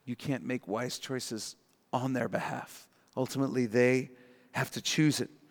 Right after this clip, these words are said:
for themselves. So write this down. The father allows his son's rebellion to run its course.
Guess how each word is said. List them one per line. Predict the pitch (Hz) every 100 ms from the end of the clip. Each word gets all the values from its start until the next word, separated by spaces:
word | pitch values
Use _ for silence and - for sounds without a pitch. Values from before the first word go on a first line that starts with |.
| - _ _ _
for | - 143
themselves. | 131 120 135 127 120 - - - - -
So | - 151
write | 143 147
this | 143 -
down. | 127 117
The | 113
father | - 151 165 160
allows | 131 127 135 147 -
his | 117
son's | - 131 127
rebellion | 123 107 123 127 117 110
to |
run | 107 107 117 123
its | 120 113 - -
course. | - 135 117 92 - - - -